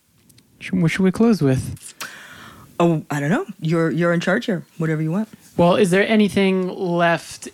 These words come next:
Speaker 1: in my transit chart that I can use to guide me?
Speaker 2: Oh, right, right. We didn't get too much into the transits. Well, like I said, you really wanna work internet and television for the next many years, at least the next seven years,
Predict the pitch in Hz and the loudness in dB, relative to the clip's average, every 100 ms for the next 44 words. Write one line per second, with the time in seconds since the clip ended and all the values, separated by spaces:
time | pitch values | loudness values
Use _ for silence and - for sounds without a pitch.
0 | - 180 170 160 160 160 160 156 - 160 | -4 0 2 2 2 0 -2 -2 0 0
1 | 147 151 - 147 143 151 147 - _ - | 0 -2 -2 -2 0 -2 -2 -4 _ -20
2 | - _ _ _ _ - 165 156 151 147 | -20 _ _ _ _ -6 -2 2 4 2
3 | - 143 139 135 135 127 120 - - _ | 0 0 2 2 2 0 -2 -10 -20 _
4 | _ _ - - - - - 254 262 240 | _ _ -20 -20 -18 -16 -2 2 4 4
5 | 175 196 185 196 190 - 214 196 180 175 | 2 2 2 0 0 -2 0 0 0 -2
6 | 170 165 180 165 185 247 285 302 294 - | -2 -2 -2 0 2 2 4 2 0 0
7 | 294 294 254 208 202 196 220 233 254 240 | 2 2 0 0 0 2 2 2 2 2
8 | 233 226 220 208 208 208 208 202 - 190 | 2 2 2 2 2 2 2 -2 0 4
9 | 220 214 208 196 196 - 180 175 170 160 | 4 4 2 2 0 -2 -2 0 -2 -2
10 | 190 185 185 175 180 165 160 170 160 165 | 0 2 2 0 0 -2 -2 -2 -2 0
11 | 151 - 165 165 165 180 180 156 156 175 | -2 -4 0 2 2 2 2 2 0 0
12 | 196 190 165 160 175 156 160 160 156 147 | 0 0 -4 -4 -2 -2 0 0 0 -2
13 | - | -6